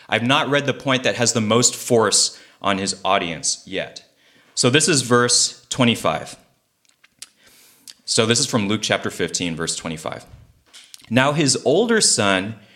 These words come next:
was in the field, and as he came and drew near to the house, he heard music and dancing.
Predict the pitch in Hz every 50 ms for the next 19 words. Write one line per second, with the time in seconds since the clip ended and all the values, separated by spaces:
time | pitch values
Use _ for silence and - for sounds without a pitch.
0 | _ _ _ - 104 113 110 117 123 147 180 208 202 - - 113 98 90 92 117
1 | - - - - - _ _ _ _ _ _ _ _ _ _ _ _ _ _ _
2 | - 123 123 120 - 131 170 196 - - 226 175 - - 170 165 170 175 - 147
3 | 139 - 120 123 113 104 101 117 151 180 - - 196 196 - - 117 110 107 110
4 | - - - - - - 135 123 104 135 135 120 101 104 104 104 113 135 156 160
5 | 151 175 180 170 175 - - 120 117 101 95 101 101 107 107 - - - 78 67
6 | -